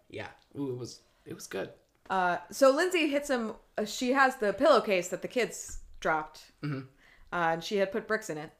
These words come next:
Speaker 2: somehow. Or bricks just hanging out in the park.
Speaker 1: Yeah.
Speaker 2: And, uh, she tries to hit him with it, doesn't work, but she tries to take his mask off because she remembers
Speaker 1: Mm-hmm.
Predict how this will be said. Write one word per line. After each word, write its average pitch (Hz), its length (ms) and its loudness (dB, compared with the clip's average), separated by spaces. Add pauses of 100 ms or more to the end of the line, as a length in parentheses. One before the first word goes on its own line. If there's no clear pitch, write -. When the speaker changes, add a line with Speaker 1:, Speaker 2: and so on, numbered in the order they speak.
Speaker 2:
somehow. 151 260 -14 (480)
Or 165 80 -8
bricks - 340 -6
just 143 200 -14 (280)
hanging 151 220 -10
out 143 120 -10
in 156 60 -14
the 151 60 -14
park. 147 220 -16 (200)
Speaker 1:
Yeah. 143 100 -8 (220)
Speaker 2:
And, 175 360 -2
uh, 165 140 2
she 180 140 -10
tries 269 220 4
to 254 60 -2
hit 233 100 2
him 220 60 -2
with 214 140 -2
it, 202 220 0
doesn't 190 240 -2
work, 160 300 -4
but 170 160 0
she - 280 -10 (200)
tries 254 300 2
to - 40 -14
take 208 180 -6
his 156 140 -10
mask 180 400 -4
off - 320 -12
because 160 220 -12
she 233 220 -8
remembers 190 680 -10 (180)
Speaker 1:
Mm-hmm. 135 460 -4